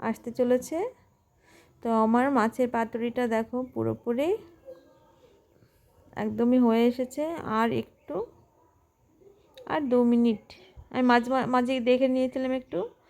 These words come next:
দেখো পাতার নিচটা দেখো লেগে লেগে গেছে, মানে হয়ে গেছে আমার পুরো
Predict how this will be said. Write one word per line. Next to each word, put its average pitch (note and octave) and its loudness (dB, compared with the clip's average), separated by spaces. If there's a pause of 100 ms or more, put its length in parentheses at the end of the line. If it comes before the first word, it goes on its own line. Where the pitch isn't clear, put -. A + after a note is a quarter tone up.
(420)
দেখো A3 -2 (220)
পাতার A3+ 0 (100)
নিচটা A3+ -2
দেখো A3+ -4
লেগে A3+ 0
লেগে A3 -2
গেছে, A3+ -4
মানে A#3+ 0
হয়ে A3 2
গেছে A3+ -4
আমার A#3+ -2
পুরো A#3+ -6